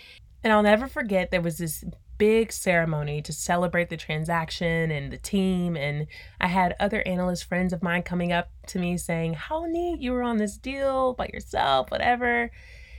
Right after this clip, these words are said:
And I was just like, "I know I'm supposed to be excited about this, but I'm really not. Like, at the end of the day, I'm helping this huge bank make a lot of money, and that just is not exciting for me."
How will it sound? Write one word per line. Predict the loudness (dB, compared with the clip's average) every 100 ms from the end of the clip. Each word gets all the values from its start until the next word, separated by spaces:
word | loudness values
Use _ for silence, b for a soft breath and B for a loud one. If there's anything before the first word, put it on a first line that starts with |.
| B -2
And | 0 0 -4 -12
I | -12 -10
was | -12 -12
just | -12 -12
like, | -10 -12 -12 -8
"I | -4 -2
know | 0 2 2
I'm | 0
supposed | 0 -2 0
to | -2
be | -2
excited | 0 0 2
about | 2 0 0
this, | -2 -2
but | 0 0 0 -6
I'm | -4 -2
really | 0 0
not. | 2 0 0 -4 -2
Like, | -2 0
at | -2
the | -2
end | 0 0
of |
the | 2
day, | 2 2 0 -6 B B
I'm | -2 0
helping | 0 0
this | 0 -4
huge | -2 -2 -2 -6 -6
bank | -2 -2 -4 -6
make | -2
a |
lot | 0 0
of | 0
money, | -2 0 0 -2
and | -4 -4
that | -4 -6 -4
just | -6 -6 -8
is | -4
not | -2 -2 -4
exciting | -8 -10 -10 -8 -6 -6
for | -6 -4
me." | -4 -6 -8 -10